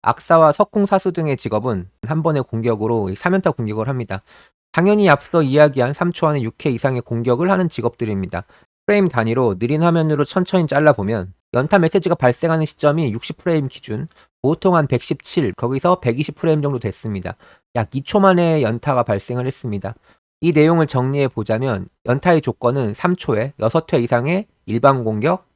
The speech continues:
도트 데미지, 추가타, 힐 공격 등이 들어가야 합니다. 두 번째, 연타의 체크 주기는 이 초마다 진행이 되고 앞선 조건,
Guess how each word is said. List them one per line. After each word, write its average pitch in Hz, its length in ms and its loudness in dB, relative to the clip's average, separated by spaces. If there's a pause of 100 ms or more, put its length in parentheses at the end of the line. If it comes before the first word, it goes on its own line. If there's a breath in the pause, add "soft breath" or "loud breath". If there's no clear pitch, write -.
도트 - 300 -8
데미지, 139 520 -4 (200)
추가타, 185 600 -2 (200)
힐 208 80 0
공격 175 320 -2
등이 160 300 -4
들어가야 110 400 0
합니다. 107 360 -6 (360)
두 - 100 -18
번째, 143 480 4 (540)
연타의 156 340 4
체크 - 340 -2
주기는 131 560 -4
이 117 100 -6
초마다 147 520 4
진행이 127 440 -4
되고 104 420 -6
앞선 120 400 -2
조건, - 340 -4